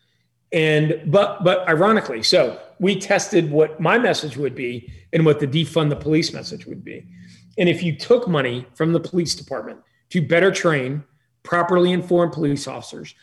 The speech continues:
have mental health professionals so that your cops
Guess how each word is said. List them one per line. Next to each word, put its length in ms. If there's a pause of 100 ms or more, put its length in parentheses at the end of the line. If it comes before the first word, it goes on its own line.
(360)
have 400
mental 460
health 420
professionals 840 (400)
so 160
that 180
your 180
cops 720